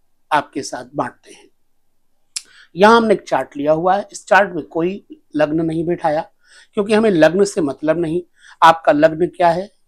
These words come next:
यह आपने देखना है। मैंने सिर्फ इतना बताना है, अगर पहले घर में मंगल है तो उसका क्या प्रतिफल होगा। सो हम पहले घर में मंगल बिठा देते हैं यहाँ पर, केवल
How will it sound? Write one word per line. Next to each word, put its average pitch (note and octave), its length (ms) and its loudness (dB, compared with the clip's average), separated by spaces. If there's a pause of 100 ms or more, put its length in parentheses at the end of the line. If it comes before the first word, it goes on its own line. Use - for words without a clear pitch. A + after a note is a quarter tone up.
(140)
यह F3+ 340 0
आपने E3+ 420 2 (420)
देखना C3 420 -8
है। - 220 -20 (600)
मैंने F#3 280 0
सिर्फ A3+ 260 -6
इतना G3 280 -2
बताना D#3+ 400 0
है, G3+ 240 -4 (320)
अगर F3 160 2
पहले G3+ 360 4
घर F3 180 -4
में F3 120 2
मंगल D#3 400 -2
है F#3 120 -6
तो G3 120 -6
उसका D#3 220 -12
क्या C3+ 240 -10
प्रतिफल E3+ 500 -6
होगा। - 340 -20 (920)
सो A3+ 120 2
हम G#3 180 6
पहले F#3 280 2
घर D3+ 160 -4
में D3 100 -4
मंगल C#3 280 -8
बिठा D#3+ 280 -2
देते G3+ 240 -4
हैं G3+ 120 -4 (480)
यहाँ F#3 220 -2
पर, F3+ 140 -4 (180)
केवल B3+ 400 -2